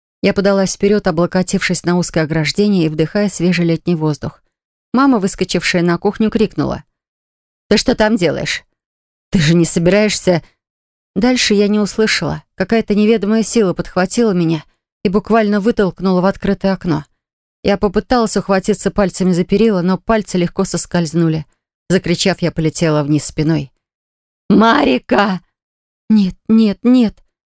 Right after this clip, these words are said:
Истошный крик матери, мой собственный, и... Все. Кажется, теперь я умру. Рассчитывать не на что. Семнадцатый этаж. Так я думала, пока меня кто-то не подхватил.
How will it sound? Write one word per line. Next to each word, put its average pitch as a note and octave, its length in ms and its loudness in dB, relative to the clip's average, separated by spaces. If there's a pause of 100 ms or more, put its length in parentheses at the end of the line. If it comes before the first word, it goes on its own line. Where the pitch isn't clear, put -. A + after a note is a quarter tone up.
Истошный A3 420 -2
крик G#3+ 260 -2
матери, G#3 380 0
мой G3+ 180 2
собственный, G3 720 0
и... B3+ 320 0 (920)
Все. C4 200 -8 (540)
Кажется, A3 320 -2
теперь G#3+ 280 0
я A3 120 2
умру. A3+ 260 0 (500)
Рассчитывать G#3+ 520 -2
не F#3 120 -2
на G3 80 -2
что. - 300 -8 (260)
Семнадцатый E3+ 580 -2
этаж. - 340 -6 (720)
Так F#3+ 220 0
я F3+ 120 4
думала, F3 420 2
пока E3+ 300 -2
меня E3+ 240 2
кто-то F3+ 420 -2
не E3+ 120 0
подхватил. F3+ 680 -4